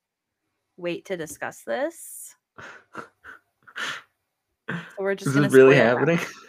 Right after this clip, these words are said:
Speaker 1: This is really happening. This is really happening. I wanna talk about the first six episodes of School Live and Taromaru and all of it. So
Speaker 2: Well,
Speaker 1: you've
Speaker 2: hold
Speaker 1: been
Speaker 2: on. I'm, uh,
Speaker 1: warned.
Speaker 2: I'm on episode six. I haven't finished it
Speaker 1: Okay.
Speaker 2: yet.
Speaker 1: Okay.
Speaker 2: So the first five episodes.
Speaker 1: What, whatever Kyle has watched is what we're spoiling.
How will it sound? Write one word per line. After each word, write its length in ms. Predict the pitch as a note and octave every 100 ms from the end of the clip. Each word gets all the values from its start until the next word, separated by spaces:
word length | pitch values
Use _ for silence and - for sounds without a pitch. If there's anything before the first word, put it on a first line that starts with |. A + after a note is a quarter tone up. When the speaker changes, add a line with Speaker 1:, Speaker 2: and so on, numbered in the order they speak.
| -
Speaker 1:
This 180 | A#3
is 120 | D4 A#3
really 260 | B3+ D4
happening. 520 | B3 G#3 G#3+ D#3+ D3
This 160 | E3+ G3
is 160 | G3 F#3+
really 280 | G#3+ B3+
happening. 480 | C#4 A#3+ A#3+ A3 G#3
I 100 | F3+
wanna 240 | F#3 F#3+ A#3
talk 180 | A3
about 140 | A#3 A3+
the 80 | G#3+
first 280 | F#3+ G3
six 200 | - G3
episodes 420 | F3+ F3+ F3+ F#3 F3+ _ - _
of 120 | F#3+ G3
School 340 | - A#3+ B3+
Live 260 | A3+ A3 G#3+
and 140 | G#3
Taromaru 800 | A3 G#3+ G#3 G3 F#3 E3+ F3 G3 -
and 260 | E3+ E3+ -
all 220 | E3+ E3
of 100 | -
it. 180 | - - _ _ _ _ _
So 580 | - G3 F3 E3 E3+ F3 _ _ _
Speaker 2:
Well, 140 | C3 F3+
Speaker 1:
you've 80 | D3+
Speaker 2:
hold 120 | C#3+
Speaker 1:
been 80 | B2+
Speaker 2:
on. 80 | -
I'm, 120 | A2+ C#4+ C#4+
uh, 60 | C4 C#4+
Speaker 1:
warned. 140 | D4+ - -
Speaker 2:
I'm 240 | - A#2+ A#2 -
on 380 | A#2+ B2+ B2+ A#2+
episode 540 | C2 - - A2+ E2 -
six. 360 | - B1 -
I 100 | -
haven't 160 | G#2 F#2
finished 320 | A2+ - G3+
it 40 | G#3
Speaker 1:
Okay. 80 |
Speaker 2:
yet. 220 | G3 A3+ - _ _ -
Speaker 1:
Okay. 160 | G3+ -
Speaker 2:
So 40 | -
the 40 |
first 220 | - A2+
five 400 | - A2 F#2 F2
episodes. 580 | C2+ - - - - -
Speaker 1:
What, 260 | A3 A3+ -
whatever 400 | A#3 A#3 A#3+ C4
Kyle 320 | C4+ G#3+ A3+
has 160 | A#3 G3+
watched 360 | F3+ E3+ F3 G3
is 120 | F3+
what 120 | C#3
we're 120 | D3+
spoiling. 520 | F3 D3 A#2+ - -